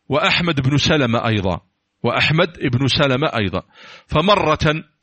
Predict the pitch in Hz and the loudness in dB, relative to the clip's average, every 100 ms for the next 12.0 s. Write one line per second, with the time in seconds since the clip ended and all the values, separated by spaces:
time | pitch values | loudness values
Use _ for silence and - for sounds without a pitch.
0 | _ - - 139 135 180 165 147 139 - | _ -8 -4 0 2 2 2 0 -2 -2
1 | 170 151 123 120 135 156 139 123 180 139 | -2 -2 -2 0 0 0 -2 0 2 2
2 | 147 156 - - - - _ 143 165 180 | 2 0 -2 -16 -20 -20 _ -4 2 2
3 | 160 156 160 175 190 - 160 175 156 135 | 4 2 0 0 0 0 0 2 2 2
4 | 156 156 147 127 143 135 135 151 139 151 | 2 0 0 2 2 2 0 0 0 0
5 | 170 - 135 _ 143 135 127 123 127 117 | -2 -6 -8 _ 2 2 2 2 2 2
6 | 101 - _ _ - _ _ _ _ _ | -2 -4 _ _ -20 _ _ _ _ _
7 | - 92 143 156 170 160 - _ 120 131 | -10 -6 0 0 0 -4 -12 _ -6 -2
8 | 147 147 160 165 165 175 165 - 147 139 | 0 0 0 0 0 -2 -2 -2 0 2
9 | 196 151 131 117 - - - _ _ _ | 2 2 2 0 -2 -12 -20 _ _ _
10 | 117 139 190 160 151 131 151 143 160 214 | 0 2 4 4 2 2 2 2 0 0
11 | - 135 135 160 - 135 - 147 123 | -2 -2 2 0 0 0 2 2 0